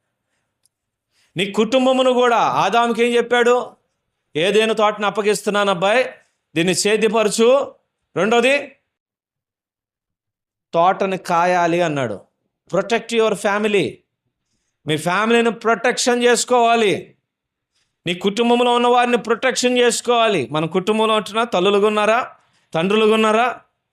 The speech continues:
మీ పిల్లలకు సంబంధించిన బాధ్యతలు ప్రొటెక్షన్ చేస్తున్నావా? దేవుని యొక్క వాక్యం సెలవిస్తూ ఉంది, "రేయి మొదటి జామున లేచి నీ బిడ్డల గురించి నువ్వు ప్రార్థన చేయాలి." ప్రార్థన చేయని తల్లిదండ్రులు ఉన్నారనుకో నీ బిడ్డల గురించి,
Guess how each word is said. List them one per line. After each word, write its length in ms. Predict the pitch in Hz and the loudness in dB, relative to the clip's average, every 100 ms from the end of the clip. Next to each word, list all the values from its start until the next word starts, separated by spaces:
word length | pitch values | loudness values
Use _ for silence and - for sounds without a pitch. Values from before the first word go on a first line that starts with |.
| _ 156 | _ -6
మీ 100 | 165 | -2
పిల్లలకు 440 | 196 220 226 185 | 2 2 2 0
సంబంధించిన 600 | 175 214 220 220 202 220 | -2 0 0 0 0 -2
బాధ్యతలు 580 | 180 202 208 220 226 214 | 0 0 0 0 0 -2
ప్రొటెక్షన్ 600 | - 208 240 - 233 226 | -2 -2 -2 0 0 2
చేస్తున్నావా? 760 | 220 220 233 226 226 240 - - _ _ _ _ _ _ _ _ _ _ _ - | 0 0 -2 0 2 0 -2 -10 _ _ _ _ _ _ _ _ _ _ _ -4
దేవుని 260 | 170 220 | 0 2
యొక్క 320 | 220 226 220 220 | 2 0 0 0
వాక్యం 440 | 214 220 233 233 | 0 0 0 0
సెలవిస్తూ 440 | 220 226 220 - | 2 2 0 0
ఉంది, 640 | 226 226 220 226 226 220 - _ _ _ _ _ _ _ | -2 0 2 4 2 0 -8 _ _ _ _ _ _ _
"రేయి 260 | 143 185 214 | -2 0 0
మొదటి 340 | 208 202 202 | 0 2 2
జామున 300 | 202 208 214 | 2 2 0
లేచి 340 | 208 208 196 190 | 0 0 0 -2
నీ 100 | 202 | -2
బిడ్డల 380 | 180 196 208 202 | 0 0 0 2
గురించి 280 | 202 202 | 0 0
నువ్వు 140 | 196 175 | -4 -2
ప్రార్థన 500 | 185 185 160 165 160 | 0 0 0 0 0
చేయాలి." 260 | 135 - _ _ _ _ _ _ 156 | -2 -4 _ _ _ _ _ _ -2
ప్రార్థన 400 | 185 247 226 247 | 0 0 0 2
చేయని 320 | 240 240 240 | 4 4 2
తల్లిదండ్రులు 580 | 233 226 226 226 220 226 | 2 2 2 0 0 -2
ఉన్నారనుకో 500 | 220 214 208 202 202 | 0 0 0 0 0
నీ 120 | 185 | 0
బిడ్డల 340 | 190 202 196 | 0 2 4
గురించి, 560 | 180 156 151 156 98 | 2 0 -4 -6 -8